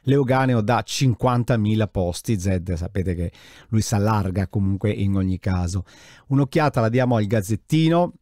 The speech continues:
anche qui Meloni, la svolta sui migranti, il premier al vertice col leader di Africa e Golfo, necessari, eh, U E Italia, ma soltanto quelli regolari, serve un impegno comune, più collaborazione, l'immigrazione illegale di massa danneggia tutti. Il lunedì comunque sapete che le notizie sono un po' più nazionali.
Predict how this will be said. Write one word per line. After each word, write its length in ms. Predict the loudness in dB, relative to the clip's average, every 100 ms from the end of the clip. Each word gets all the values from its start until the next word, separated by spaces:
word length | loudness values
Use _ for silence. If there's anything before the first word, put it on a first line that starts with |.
| -4
anche 340 | -2 0 -2
qui 240 | 2 2
Meloni, 480 | 4 2 2 2 2
la 140 | 2 2
svolta 480 | 2 2 2 0
sui 240 | -2 0 0
migranti, 580 | 0 0 2 2 2 0
il 120 | 0
premier 440 | 0 2 2 2
al 80 | 2
vertice 420 | 0 -2 -4 -4
col 180 | 0 2
leader 260 | 2 0 2
di 100 | 2
Africa 380 | 0 -4 -2
e 40 | 0
Golfo, 440 | 2 2 2 0
necessari, 760 | 0 0 -2 -2 0 2 2 0
eh, 320 | 2 2 2
U 220 | 2 2
E 60 | 2
Italia, 560 | 0 0 2 2 2
ma 180 | 2 0
soltanto 720 | -2 -2 0 0 0 -2 -2 -2
quelli 460 | 0 2 2 -2 -4 -14 -20 -20 -20 _
regolari, 720 | -4 0 2 2 2 2 2
serve 340 | 0 0 0 2
un 120 | 2
impegno 360 | 2 0 0 0
comune, 420 | 0 0 0 0
più 140 | -2
collaborazione, 720 | -2 0 0 0 -2 0 0
l'immigrazione 560 | 0 0 0 -2 -2 -2
illegale 400 | 0 0 0 0
di 80 | 0
massa 380 | -2 -4 -4 -2
danneggia 400 | 0 -2 -2 -4
tutti. 320 | -6 -4 -2
Il 60 |
lunedì 280 | 0 0 0
comunque 260 | -2 -2 -2
sapete 300 | -2 -2 -2
che 80 | -2
le 60 |
notizie 400 | -2 -2 -4 -6
sono 180 | -2 0
un 120 | 2
po' 120 | 0
più 140 | -2 0
nazionali. 680 | -2 -2 -2 0 0 0